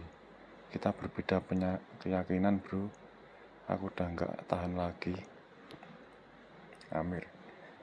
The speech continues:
"Bukannya kalian seagama, ya?" Budi, "Memang." Amir, "Lantas,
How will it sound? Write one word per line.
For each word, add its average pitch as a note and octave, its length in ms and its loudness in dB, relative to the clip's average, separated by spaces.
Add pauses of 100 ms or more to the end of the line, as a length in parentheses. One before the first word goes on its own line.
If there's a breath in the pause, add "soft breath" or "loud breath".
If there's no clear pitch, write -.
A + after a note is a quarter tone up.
(140)
"Bukannya G#2 400 8
kalian G2 480 6
seagama, G2 640 6
ya?" E2+ 240 4 (960)
Budi, E2+ 380 -4 (840)
"Memang." G#2+ 560 6 (720)
Amir, F2+ 320 2 (1040)
"Lantas, G2+ 480 6